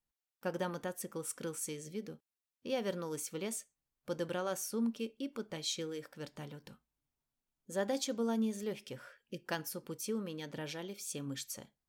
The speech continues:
а сердце заходилось, готовое взорваться. Отдышавшись, я принялась разбирать принесённые вещи. Уваров всё так же сладко похрапывал.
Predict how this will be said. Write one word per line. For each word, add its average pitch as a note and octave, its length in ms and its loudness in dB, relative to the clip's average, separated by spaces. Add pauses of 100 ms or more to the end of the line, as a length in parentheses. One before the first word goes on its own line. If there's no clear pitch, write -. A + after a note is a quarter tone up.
(300)
а D#3+ 140 -2
сердце E3+ 400 -2
заходилось, D#3 640 -4
готовое D3 480 -4
взорваться. C#3+ 600 -6 (600)
Отдышавшись, E3+ 840 -2 (300)
я B3 200 2
принялась G3 500 2
разбирать E3 500 -2
принесённые D3+ 680 -4
вещи. - 400 -4 (680)
Уваров F#3 460 0 (300)
всё A#3 220 2
так D#3 300 -2
же F3 100 -2
сладко D3 440 -4
похрапывал. D3+ 680 -6